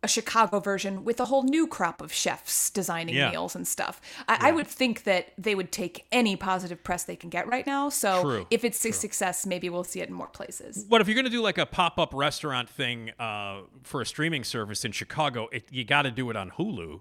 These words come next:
Speaker 2: because that's where the bear is. <laughs> So
Speaker 1: That's for sure.
Speaker 2: I mean, <laughs> that, isn't that right? I mean, wouldn't it be more appropriate if it's like, "Yes,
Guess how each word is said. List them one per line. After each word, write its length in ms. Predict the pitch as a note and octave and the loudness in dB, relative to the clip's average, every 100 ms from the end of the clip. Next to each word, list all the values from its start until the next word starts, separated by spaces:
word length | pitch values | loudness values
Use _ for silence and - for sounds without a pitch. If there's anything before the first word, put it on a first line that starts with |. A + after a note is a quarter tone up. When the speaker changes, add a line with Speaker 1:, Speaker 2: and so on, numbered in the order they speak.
| - | -12
Speaker 2:
because 220 | - A2 | -8 -2
that's 180 | B2+ - | -2 -2
where 80 | A#2 | -6
the 80 | G#2 | 0
bear 340 | A#2 F3 F#2+ | 2 2 0
is. 300 | D#2 C#2+ - | -4 -2 -2
<laughs> 60 | - | 0
So 140 | E3 - F#3+ - | -2 -2 -2 6
Speaker 1:
That's 280 | G3+ D4+ | 6 8
for 160 | F3+ G#3+ | 4 4
sure. 440 | D#3+ B3+ C#4 F3 F#3+ | 4 6 6 6 6
Speaker 2:
I 80 | G3 | 10
mean, 140 | F#3+ F#3 | 10 12
<laughs> 20 | |
that, 180 | F3+ A3+ | 10 10
isn't 200 | G#3 A3 | 10 10
that 180 | G#3+ | 10
right? 220 | E3 G3+ A3+ | 12 12 10
I 40 | |
mean, 160 | F3 D#3+ | 8 6
wouldn't 220 | F3 F3+ | 4 2
it 80 | D3 | 2
be 140 | F3 | 2
more 320 | E3 D3+ D#3 | 4 4 4
appropriate 420 | D#3 D3+ D#3 E3+ | 4 2 4 2
if 80 | E3 | 0
it's 80 | C#3 | 0
like, 120 | C3+ | 2
"Yes, 340 | C3+ D3 - | 6 6 4